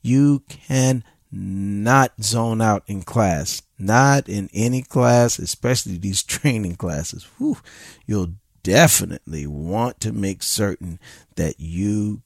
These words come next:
do your best. And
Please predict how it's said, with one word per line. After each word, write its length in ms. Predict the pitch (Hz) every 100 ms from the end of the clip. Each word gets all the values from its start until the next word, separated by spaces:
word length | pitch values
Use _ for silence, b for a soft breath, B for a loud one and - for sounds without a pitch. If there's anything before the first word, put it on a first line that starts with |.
| _ -
do 380 | 90 90 90 87 -
your 220 | 90 87
best. 800 | 85 90 80 95 78 - - B B B -
And 380 | 95 104 107